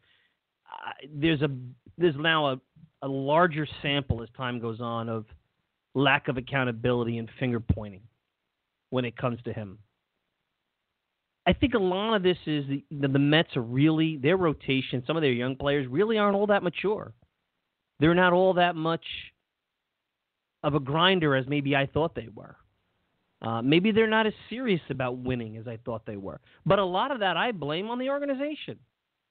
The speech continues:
You know, an organization just doesn't bring players in and they, uh, are winners or have the right mindset. Part of that is the organization instilling that in them, the manager holding them accountable. And I understand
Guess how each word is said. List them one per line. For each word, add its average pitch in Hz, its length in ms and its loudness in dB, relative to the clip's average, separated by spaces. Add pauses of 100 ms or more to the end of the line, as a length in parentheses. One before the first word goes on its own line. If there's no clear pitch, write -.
(100)
You 247 60 0
know, 233 140 6
an 226 80 2
organization 254 580 2
just 190 160 -8
doesn't 185 200 -4
bring 160 160 -2
players 147 400 2
in 165 160 2
and 135 100 0
they, 123 220 0 (300)
uh, 110 260 -6 (280)
are 139 140 6
winners 131 560 0 (720)
or 143 120 2
have 147 180 4
the 135 80 2
right 131 180 2
mindset. 131 680 -4 (880)
Part 277 260 6
of 240 120 0
that 170 160 2
is 156 100 -6
the 156 80 -2
organization 160 580 -2
instilling 185 580 -2
that 110 180 -4
in 104 120 -8
them, 101 160 -12 (300)
the 143 80 2
manager 165 800 6 (360)
holding 185 380 4
them 170 120 2
accountable. 160 640 -2 (720)
And 180 100 8
I 196 80 6
understand 214 560 -2